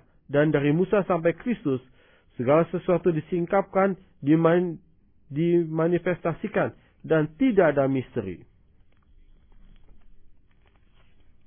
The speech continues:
Hal yang sama juga akan terjadi dalam dispensasi kerajaan seribu tahun, serta dalam langit baru dan bumi baru. Segala sesuatu akan disingkapkan,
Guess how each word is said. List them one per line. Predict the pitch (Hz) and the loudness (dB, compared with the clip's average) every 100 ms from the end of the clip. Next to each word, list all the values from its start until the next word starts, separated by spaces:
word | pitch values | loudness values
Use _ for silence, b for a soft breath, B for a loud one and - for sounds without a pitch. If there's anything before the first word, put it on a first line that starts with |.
| - - _ - | -20 -20 _ -12
Hal | 139 156 | -4 0
yang | 165 165 | 2 0
sama | 160 190 190 156 | -2 0 0 0
juga | 165 185 | 0 0
akan | 175 175 | 0 -2
terjadi | 151 143 190 214 | -4 0 0 0
dalam | 170 165 160 | 0 0 0
dispensasi | 156 - 165 165 160 175 | -6 -4 -4 -2 -4 -4
kerajaan | - 160 156 156 156 | -2 0 2 2 0
seribu | 156 156 | -4 -4
tahun, | 160 233 135 - b b b b - | 2 4 4 0 b b b b -6
serta | 147 - 165 | -4 2 4
dalam | 160 160 | 6 4
langit | 160 165 160 | 4 2 0
baru | 156 170 196 | 2 4 6
dan | 170 165 156 | 6 2 2
bumi | 170 165 | 2 2
baru. | 151 208 156 98 b b - | 4 4 4 0 b b -8
Segala | 120 156 190 190 | 2 4 4 0
sesuatu | 185 190 175 175 | 0 0 0 -2
akan | - 170 160 | 0 0 0
disingkapkan, | 190 170 226 220 185 117 | -4 0 0 0 0 -2